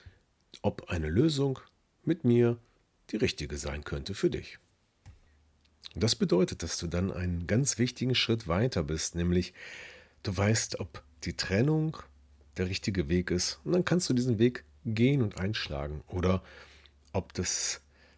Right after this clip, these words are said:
ob du die Beziehung lieber retten möchtest. Und auch dann weißt du, was du tun musst. Ja? Und das ist doch viel, viel besser, jetzt Klarheit zu haben, als sich den ganzen Tag und vielleicht nächtelang den Kopf zu zermartern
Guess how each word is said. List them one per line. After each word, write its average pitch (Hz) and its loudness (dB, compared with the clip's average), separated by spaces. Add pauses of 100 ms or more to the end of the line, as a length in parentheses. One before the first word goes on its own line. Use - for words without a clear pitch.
(180)
ob - -14
du 101 -2
die 101 0
Beziehung 113 0
lieber 117 4
retten 107 2
möchtest. - -10
Und 101 -6
auch 107 0 (100)
dann 110 2 (280)
weißt 87 0
du, 87 -4 (140)
was 90 -4
du 113 -2
tun 208 -2
musst. 67 -6 (340)
Ja? 90 -4 (280)
Und 101 -4
das 113 2
ist - 0
doch 110 -2
viel, 170 4
viel 143 -2
besser, 117 2
jetzt 101 0
Klarheit 104 0
zu 92 0
haben, 90 0 (320)
als 98 -4
sich - -6
den 95 -2
ganzen 95 -2 (340)
Tag 107 -2
und 90 -6
vielleicht - -4
nächtelang 95 -2 (120)
den 85 -10
Kopf - -6
zu - -6
zermartern 78 -4